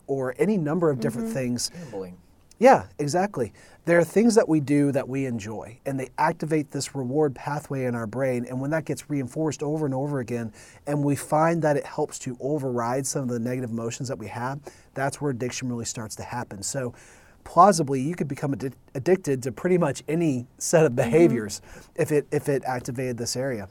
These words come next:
Speaker 3: And I think marketers and computer programmers and developers are, of course, savvy to this. And as I,
Speaker 1: Yes,
Speaker 3: as I play
Speaker 1: correct.
Speaker 3: video games today and to compare them to the video games that I played as a child, like, the amount of behavioral science that goes into video game development these days and the reinforcement,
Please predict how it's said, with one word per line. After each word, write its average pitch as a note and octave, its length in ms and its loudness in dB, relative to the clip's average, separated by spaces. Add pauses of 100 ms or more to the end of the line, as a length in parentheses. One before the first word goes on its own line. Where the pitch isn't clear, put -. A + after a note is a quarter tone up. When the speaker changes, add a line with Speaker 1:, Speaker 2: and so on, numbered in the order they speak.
Speaker 3:
And C3 80 -10
I C3 60 -4
think B2 320 -6
marketers B2 720 -6
and F#2 420 -12
computer G#2 360 -16
programmers A2 540 -10
and G2+ 100 -12
developers G2+ 640 -10
are, G2 140 -12
of F#2 120 -16
course, F#2+ 240 -16
savvy G2 440 -12
to A2+ 120 -14
this. C3 320 -12
And G#2 160 -14
as F#2+ 140 -12
I, G#2 160 -8
Speaker 1:
Yes, - 240 -14
Speaker 3:
as A2+ 80 -10
I A2 120 -4
play B2 240 -6
Speaker 1:
correct. A#2+ 140 -6
Speaker 3:
video A2 320 -4
games A#2 400 -10
today G#2 800 -12
and G2+ 100 -16
to G2 60 -14
compare G2 360 -12
them G2+ 220 -14
to G#2+ 160 -18
the G2+ 140 -16
video G2 220 -14
games F#2+ 220 -12
that G2 80 -12
I F#2 80 -12
played G#2 220 -16
as F#2 80 -16
a F#2 60 -18
child, G#2 520 -6
like, G2 260 -12 (440)
the A2 80 -12
amount A#2+ 260 -6
of B2+ 80 -6
behavioral A2+ 560 -8
science A2 520 -12
that G#2 140 -16
goes G#2 280 -14
into G2+ 480 -16
video G#2 240 -12
game G2 180 -12
development G2 560 -12
these G2+ 160 -16
days G2 300 -14
and G2 120 -14
the G2 80 -14
reinforcement, G2+ 1080 -16